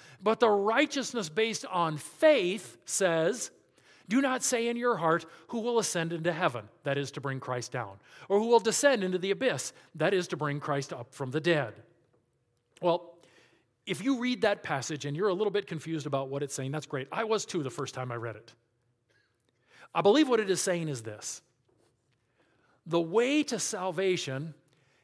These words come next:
is through Christ's great and heroic deeds,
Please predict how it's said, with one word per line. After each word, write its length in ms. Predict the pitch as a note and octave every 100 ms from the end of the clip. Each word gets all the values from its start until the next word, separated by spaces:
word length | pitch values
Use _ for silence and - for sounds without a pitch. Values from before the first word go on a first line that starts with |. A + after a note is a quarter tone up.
| _
is 260 | - G#3 F3+
through 360 | - F3 D3+ C3
Christ's 840 | - - A#3 A#3+ A#3+ G3 - - - _ _ _
great 420 | B2+ C3+ D3 E3+ -
and 140 | C#3+
heroic 580 | A2+ B2 G#2+ G#2 G#2 A2+
deeds, 560 | G#2+ G2+ D#2+ _ -